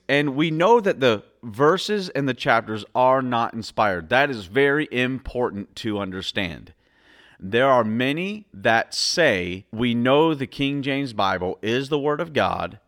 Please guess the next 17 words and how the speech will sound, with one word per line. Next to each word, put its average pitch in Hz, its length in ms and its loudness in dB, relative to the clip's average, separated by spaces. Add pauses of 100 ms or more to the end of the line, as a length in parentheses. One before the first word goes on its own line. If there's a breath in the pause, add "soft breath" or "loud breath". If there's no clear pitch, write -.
(500)
because 107 720 -2 (320)
these 101 320 -6
numbers," 123 1000 -4 (600)
but 127 220 0
they 131 100 2
take 180 320 -2
it 147 160 -6
to 120 300 -2
the 101 200 -2
extreme, 90 680 -4 (460 soft breath)
and 131 180 0
they 135 80 4
use 135 300 0
these 117 260 -4
numbers 127 800 -2 (340)
of 110 260 0 (120)
the 101 320 -4